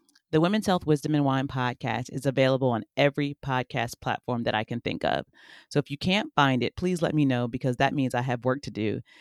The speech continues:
as I'm really big on accessibility. Right now, we're ending the Endometriosis Awareness Month series,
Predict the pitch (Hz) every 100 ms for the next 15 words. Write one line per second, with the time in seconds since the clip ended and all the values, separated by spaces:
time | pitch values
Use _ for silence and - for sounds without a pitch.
0 | - _ - 131 135 147 131 131 123 117
1 | 104 - 110 113 - 82 - - - _
2 | _ _ _ _ _ _ - 156 175 -
3 | 139 127 143 - - - - 151 - 147
4 | 147 - 143 165 160 147 139 139 143 -
5 | 143 135 135 135 131 123 - 131 113 117
6 | 127